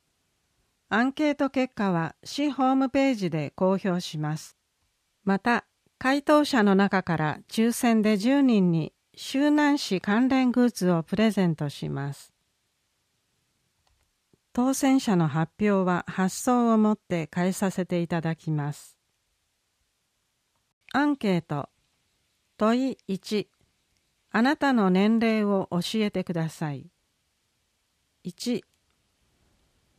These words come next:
十九歳まで。二。二十歳代。三。三十歳代。四。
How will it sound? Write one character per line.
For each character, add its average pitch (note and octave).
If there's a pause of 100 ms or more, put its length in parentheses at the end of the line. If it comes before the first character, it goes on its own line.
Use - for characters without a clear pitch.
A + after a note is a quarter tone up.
(180)
十 A#3+
九 D4+
歳 F3
ま D3+
で。 D3 (1160)
二。 A3 (680)
二 A3
十 C#4+
歳 B3+
代。 D3 (1120)
三。 A3 (400)
三 C4
十 C#4+
歳 B3
代。 D3+ (1000)
四。 A#3+